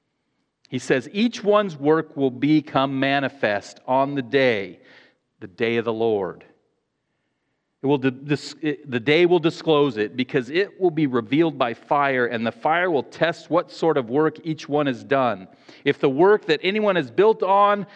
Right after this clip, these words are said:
the foundation survives, he will receive a reward. If anyone's work is burned up, he will suffer loss,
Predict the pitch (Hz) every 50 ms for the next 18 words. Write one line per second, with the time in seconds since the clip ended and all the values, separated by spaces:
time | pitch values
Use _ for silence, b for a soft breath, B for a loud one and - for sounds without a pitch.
0 | B B B B B - - 165 151 151 147 139 160 185 202 185 - 196 175 147
1 | - 156 123 113 147 175 196 202 196 196 190 190 175 - - - - 208 208 214
2 | 208 196 190 175 156 139 127 - - 185 180 151 165 156 143 143 147 143 143 147
3 | 147 143 127 110 95 87 85 - - _ - 127 - 165 165 170 165 165 165 165
4 | 160 123 127 147 175 180 180 - - B B B B B 147 143 120 110 - 160
5 | 156 143 143 131 156 196 202 190 - - - 143 135 139 - - - 190 160 -
6 | 156 139 131 135 151 151 143 131 113 92 95 - - - - -